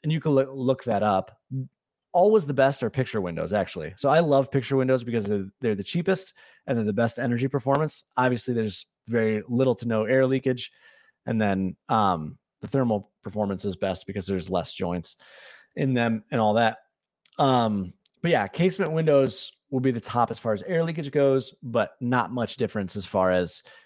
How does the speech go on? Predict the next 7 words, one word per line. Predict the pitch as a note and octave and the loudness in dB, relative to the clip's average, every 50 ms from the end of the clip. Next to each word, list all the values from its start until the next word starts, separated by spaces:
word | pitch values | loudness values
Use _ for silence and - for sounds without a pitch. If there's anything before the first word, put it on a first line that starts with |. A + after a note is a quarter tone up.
| _ - | _ -10
the | A2 G#2+ | -8 -6
insulating | A#2+ C3 G#2+ - - A2 G2+ G2 F#2 F#2+ F2+ | -4 -4 -4 -2 -2 0 0 0 0 -2 -4
value | E2+ G2 F2+ F2 E2 D#2+ D#2+ - | -2 0 0 2 0 -2 -4 -6
of | - G2+ F2+ F#2 | -6 -8 -8 -6
the | F#2 | -6
unit | F2 F2 E2+ E2+ - | -6 -6 -8 -8 -10
itself. | F#2 F#2 - - - - - - - | -10 -12 -10 -10 -10 -12 -14 -20 -20